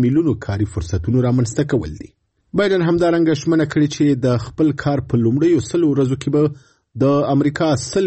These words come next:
میلیونه وګړي د کرونا وایروس په وړاندې واکسین کړي. په نړیوالو چارو کې بایدن ویلي هدف یې دا دی چې امریکا په پریکړو کې د مهم دریځ لرلو ته راولي. په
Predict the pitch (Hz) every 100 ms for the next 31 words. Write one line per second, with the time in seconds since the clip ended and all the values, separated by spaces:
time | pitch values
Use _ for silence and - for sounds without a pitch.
0 | 143 110 101 92 92 139 151 131 113 107
1 | - 107 123 127 127 117 104 113 151 151
2 | 107 95 107 110 131 127 131 131 - 110
3 | 71 - 120 - - _ - _ - 190
4 | 196 208 214 220 208 - 190 185 - 170
5 | 170 165 147 143 156 135 135 139 139 139
6 | 139 131 131 139 135 110 104 - 131 110
7 | 107 87 117 131 135 - 147 123 107 104
8 | 156 151 107 101 110 117 - - 123 120
9 | 143 139 101 82 82 92 87 98 104 -
10 | _ -